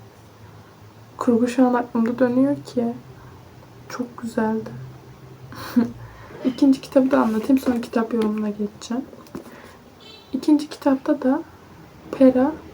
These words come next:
olayın üzerinden iki yıl geçmiş oluyor. Ve, e, bu arada <laughs> ilk kitapta o kadar insan kaybediyoruz ki. Gerçekten on kişiden yazarın bir Reels videosunu görmüştüm. On kişiden sekiz karakteri öldürüyor.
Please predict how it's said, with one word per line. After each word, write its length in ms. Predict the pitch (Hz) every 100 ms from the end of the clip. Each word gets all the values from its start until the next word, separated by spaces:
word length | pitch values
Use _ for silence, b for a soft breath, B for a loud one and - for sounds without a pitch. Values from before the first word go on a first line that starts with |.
| - -
olayın 360 | 233 233 247 254
üzerinden 540 | 254 240 233 269 294 - -
iki 260 | 226 - 262
yıl 200 | 254 226
geçmiş 500 | 214 - 220 - 208
oluyor. 380 | 202 208 226 330 - - b b b b b b b 254
Ve, 300 | 254 285 302 - 233
e, 200 | 226 214 214 214 - - -
bu 160 | 226 247
arada 360 | 254 254 208 - -
<laughs> 220 | - -
ilk 260 | 226 - -
kitapta 600 | - - 226 - 240 247
o 100 | 214
kadar 220 | 214 214
insan 440 | 214 208 208 226 214
kaybediyoruz 800 | - 214 208 214 - 269 262 -
ki. 180 | 214 208 B B B -
Gerçekten 560 | 233 233 240 240 254 254 -
on 200 | 226 233
kişiden 380 | 240 233 240 233
yazarın 460 | 220 214 214 220
bir 120 | 220
Reels 260 | 214 220 - - - -
videosunu 440 | 214 220 214 220
görmüştüm. 420 | 220 214 208 - - -
On 180 | 226 233
kişiden 400 | - - 247 247
sekiz 340 | 220 - -
karakteri 540 | - 220 214 - 220
öldürüyor. 560 | 220 208 202 208 214